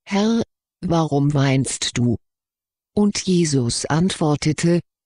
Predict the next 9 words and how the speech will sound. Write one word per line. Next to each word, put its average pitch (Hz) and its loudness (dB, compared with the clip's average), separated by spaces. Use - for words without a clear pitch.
"Du 147 -2
kannst - -2
dir 143 2
nicht 170 -2
vorstellen, 180 0
wie 196 2
ich - -4
mich 214 0
fühle, 196 2